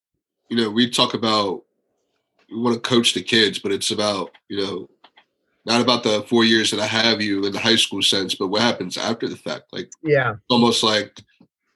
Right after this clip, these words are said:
Speaker 1: "Hey, I meet with this kid. It's a life lesson. We have this conversation." It's like, almost like telling your boss, "Hey, I'm gonna be out sick," and making them productive and accountable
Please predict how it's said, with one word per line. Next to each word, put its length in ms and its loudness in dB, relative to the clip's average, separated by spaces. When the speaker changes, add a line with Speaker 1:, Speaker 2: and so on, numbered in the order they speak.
Speaker 1:
"Hey, 180 4
I 120 2
meet 220 4
with 120 -8
this 160 2
kid. 220 2
It's 100 -4
a 60 -4
life 260 0
lesson. 320 0
We 120 -2
have 180 0
this 160 0
conversation." 840 0
It's 100 -12
like, 220 -2
almost 380 2
like 160 -2
telling 240 0
your 100 0
boss, 320 -2
"Hey, 240 2
I'm 80 -12
gonna 140 -2
be 140 4
out 200 0
sick," 500 0
and 320 -6
making 380 0
them 140 0
productive 720 -2
and 100 -2
accountable 720 2